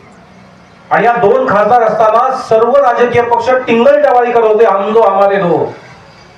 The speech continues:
त्यावेळेलाही भारतीय जनता पार्टी कधी खचली नाही. ज्या पश्चिम बंगालमध्ये भारतीय जनता पार्टीच्या कार्यकर्त्यांवरती अनन्वित अत्याचार होत आहेत, अनन्वित अत्याचार होत आहेत,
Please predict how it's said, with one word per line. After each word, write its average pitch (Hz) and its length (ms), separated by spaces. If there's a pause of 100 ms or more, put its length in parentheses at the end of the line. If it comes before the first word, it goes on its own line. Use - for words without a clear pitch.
(320)
त्यावेळेलाही 202 500
भारतीय 151 320
जनता 190 160
पार्टी 165 340
कधी 165 240
खचली 170 300
नाही. 185 320 (880)
ज्या - 120
पश्चिम 277 500
बंगालमध्ये 240 540
भारतीय 202 340
जनता 247 200
पार्टीच्या 220 440
कार्यकर्त्यांवरती 233 840
अनन्वित 285 500
अत्याचार 285 380
होत 247 160
आहेत, 208 320 (1600)
अनन्वित 311 380
अत्याचार 285 380
होत 254 200
आहेत, 226 180